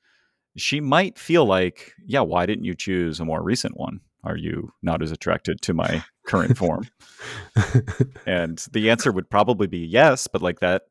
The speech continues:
Speaker 1: conversation's gonna go extremely poorly.
Speaker 2: Huh, okay.
Speaker 1: So,
Speaker 2: Okay.
Speaker 1: yeah, there's a,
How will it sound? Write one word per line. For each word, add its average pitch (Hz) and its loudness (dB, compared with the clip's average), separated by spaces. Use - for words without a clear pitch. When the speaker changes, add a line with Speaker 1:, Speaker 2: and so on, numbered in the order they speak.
Speaker 1:
conversation's 92 -4
gonna 90 -2
go 78 0
extremely 95 2
poorly. 95 0
Speaker 2:
Huh, 82 -2
okay. - -2
Speaker 1:
So, 85 -2
Speaker 2:
Okay. 87 -2
Speaker 1:
yeah, 120 6
there's 110 0
a, 113 2